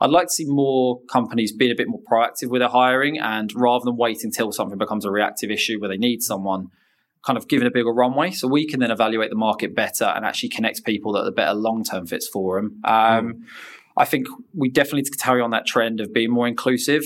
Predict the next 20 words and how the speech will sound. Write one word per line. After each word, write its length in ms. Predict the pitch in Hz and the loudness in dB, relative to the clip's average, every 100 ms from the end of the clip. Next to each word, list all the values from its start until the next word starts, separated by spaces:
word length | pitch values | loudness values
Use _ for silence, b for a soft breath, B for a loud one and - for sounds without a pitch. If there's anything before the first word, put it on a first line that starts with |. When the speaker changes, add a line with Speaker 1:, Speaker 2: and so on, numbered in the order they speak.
| 151 | 0
Speaker 1:
whether 360 | 120 110 104 107 | 0 2 2 0
it's 160 | - | -2
encouraging 380 | - 120 117 113 | -2 2 2 0
people 120 | 113 | -4
from 140 | - 107 | -4 -2
certain 240 | 110 104 | -2 2
backgrounds 480 | 113 - 117 110 110 | 2 2 0 0 -2
or 60 | |
what 100 | 95 | 0
have 180 | 110 113 | 2 2
you, 100 | 127 | 2
but 120 | 131 | 0
just 100 | - | -2
making 240 | 117 107 - | -2 -2 -2
sure 240 | - 110 | 0 0
that 140 | 104 - | 0 0
F 180 | - - | -2 0
M 140 | 107 | -2
isn't 300 | 101 123 110 | 0 -2 -2
just 340 | 107 - - | -2 -4 -6